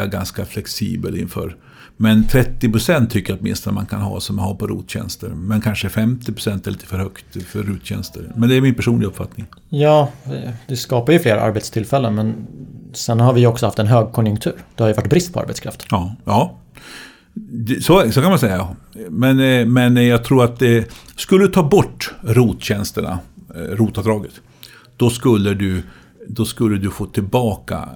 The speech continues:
Speaker 1: mycket mer av det här gamla klassiska också, svartarbetet. Eh, och det tror jag vore, vore olyckligt. Eh, det är så,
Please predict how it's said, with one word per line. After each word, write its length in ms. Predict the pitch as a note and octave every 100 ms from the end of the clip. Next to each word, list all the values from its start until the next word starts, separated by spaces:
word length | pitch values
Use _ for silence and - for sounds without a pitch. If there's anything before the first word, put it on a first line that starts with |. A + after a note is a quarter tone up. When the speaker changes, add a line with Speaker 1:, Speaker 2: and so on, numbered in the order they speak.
| C2+
Speaker 1:
mycket 560 | E2 A2 A2 - - A2
mer 280 | G2 F#2+ F#2
av 120 | F2+
det 60 |
här 80 | F2
gamla 360 | F2+ G2 F#2+ F#2
klassiska 560 | - G#2 - - - -
också, 400 | B2+ A#2 - -
svartarbetet. 920 | - - - - E2+ D2+ - - - - - - - _ -
Eh, 1120 | - - - - - - - - - - -
och 120 | D#2 A2+
det 60 |
tror 240 | A2+ A#2 G2+
jag 260 | G2+ G2
vore, 420 | F#2+ F#2+ F#2 F#2+ F#2+
vore 500 | G2 F#2+ F2+ F2 F2+ -
olyckligt. 720 | G#2+ G2 F#2 - - F2+ -
Eh, 60 | - E2 D#2+ E2
det 440 | E2+ E2 G#2+ B2 A2
är 80 |
så, 260 | G2+ G#2+ G2+